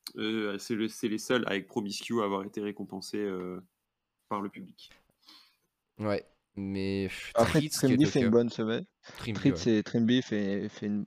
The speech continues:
Speaker 3: font une bonne semaine. Donc, euh, je sais pas. En vrai, support, là, euh, pour moi, la, la meilleure game individuelle, c'est, c'est Lee Sang.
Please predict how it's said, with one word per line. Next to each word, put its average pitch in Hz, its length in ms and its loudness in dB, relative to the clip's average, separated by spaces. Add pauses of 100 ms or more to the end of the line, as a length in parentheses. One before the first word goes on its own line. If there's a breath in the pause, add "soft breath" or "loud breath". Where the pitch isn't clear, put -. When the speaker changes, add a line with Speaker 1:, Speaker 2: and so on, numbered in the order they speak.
(100)
Speaker 3:
font - 220 -8
une 107 100 0
bonne 107 180 -2
semaine. 120 460 -4 (840 soft breath)
Donc, - 300 -2
euh, 101 400 0 (1120)
je - 60 -6
sais 110 180 2
pas. 92 180 6
En 101 60 10
vrai, 127 120 12
support, 139 460 8
là, 120 260 12
euh, 104 360 8 (840 loud breath)
pour - 140 -2
moi, 147 100 10
la, 139 180 10
la 123 140 6
meilleure 139 200 10
game 139 140 8
individuelle, 131 400 2
c'est, 113 600 0
c'est - 180 -4
Lee 117 160 0
Sang. 123 380 -4